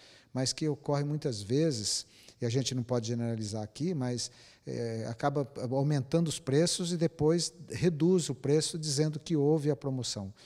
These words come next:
Isso é uma fraude, né? Isso não é verdadeiro, ou seja, tá ten-, enganando o, o consumidor, tá enganando aquele que realmente é o, a, a peça mais importante de uma empresa, né, que vai lá comprar o seu produto,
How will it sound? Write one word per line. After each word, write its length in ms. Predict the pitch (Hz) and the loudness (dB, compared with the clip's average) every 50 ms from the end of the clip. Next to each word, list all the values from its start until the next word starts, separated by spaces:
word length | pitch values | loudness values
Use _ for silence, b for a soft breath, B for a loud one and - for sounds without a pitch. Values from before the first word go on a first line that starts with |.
| B B B B B - | B B B B B -8
Isso 500 | 156 165 - - - 240 254 254 247 233 | -6 -4 -4 -4 -4 -4 -4 -2 -2 0
é 100 | 190 147 | 0 0
uma 160 | 139 170 185 | 0 -2 -4
fraude, 480 | - - - - 170 143 131 110 - 120 | -4 -6 -4 0 0 0 0 0 -2 -2
né? 120 | 117 110 | -2 -2
Isso 240 | 113 117 - - 151 | -2 -2 -4 -4 -4
não 160 | 151 165 165 | -4 -2 -2
é 60 | 165 | -2
verdadeiro, 600 | 160 160 175 175 202 220 196 170 151 147 135 120 | -2 -2 -2 -2 -2 -2 0 0 2 2 0 -2
ou 20 | 107 | -4
seja, 260 | - - 110 104 107 | -8 -8 -8 -8 -8
tá 160 | 104 - 117 | -6 -6 -8
ten-, 300 | - - _ - 135 131 - | -8 -8 _ -8 -8 -6 -4
enganando 760 | 131 131 143 143 147 147 135 135 147 170 190 190 180 180 180 B B B B | -2 -2 0 2 2 2 2 4 4 4 4 2 2 0 -2 B B B B
o, 420 | - 139 143 151 139 131 139 139 131 | -6 -4 -4 -2 -2 -2 -2 -4 -6
o 40 | |
consumidor, 640 | 117 - - 139 - - 151 147 143 123 117 110 101 | -6 -6 -6 -8 -6 -4 -4 -4 -2 -2 -2 -2 -4
tá 160 | 95 - 127 | -2 -2 -2
enganando 500 | 127 135 131 139 131 127 135 156 170 175 | -2 0 0 0 0 0 0 0 0 -2
aquele 380 | 170 - - - 143 147 160 165 B B B B B B B B | -2 -4 -2 -2 -2 -2 -2 -6 B B B B B B B B
que 140 | _ - 139 | _ -4 0
realmente 560 | 120 143 143 131 131 135 151 151 - - - | 0 2 2 2 2 0 0 0 0 0 2
é 160 | 165 151 151 151 | 2 4 4 4
o, 220 | 156 156 151 151 B B B B B B - | 2 2 0 -4 B B B B B B -6
a, 320 | - 127 123 - - 120 | -4 -4 -4 -4 -4 -6
a 60 | 120 | -8
peça 320 | 113 - 151 147 - - 151 | -2 0 2 2 2 2 2
mais 320 | 135 139 175 220 196 - | 2 2 2 2 2 2
importante 580 | 220 190 - 185 151 - - 156 151 147 - 147 | 0 2 2 2 0 2 2 2 2 2 0 -4
de 80 | 135 | -4
uma 160 | 135 135 135 131 | -4 -2 -2 -4
empresa, 480 | 117 - - 135 151 180 180 139 139 | -4 -2 0 0 0 0 0 -2 -2
né, 100 | 131 131 | -2 -2
que 140 | 131 131 135 | -4 -4 -4
vai 120 | 117 123 | -4 -2
lá 80 | 131 131 | -2 -4
comprar 260 | 127 - 131 113 - 127 | -4 -6 -6 -4 -4 -4
o 40 | |
seu 120 | - - 135 | -4 -6 -6
produto, 540 | 120 139 135 120 131 147 151 - - 165 | -6 -4 -4 -2 -2 -4 -4 -6 -8 -12